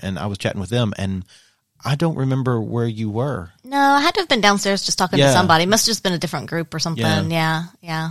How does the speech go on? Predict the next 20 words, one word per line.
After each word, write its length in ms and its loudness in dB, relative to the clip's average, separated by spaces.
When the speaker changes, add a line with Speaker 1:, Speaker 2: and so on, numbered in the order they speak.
Speaker 2:
Just 220 -6
whoever 260 -2
was 180 -4
around. 220 -4
I 160 -2
d-, 140 -2
honestly, 400 0
I 100 -2
don't 140 -4
know, 140 0
'cause 180 -6
I 80 2
had 240 -4
so 220 -2
many 120 -2
good 140 -6
conversations 560 -6
that 160 -8
night. 180 -4
Speaker 1:
Yeah. 140 0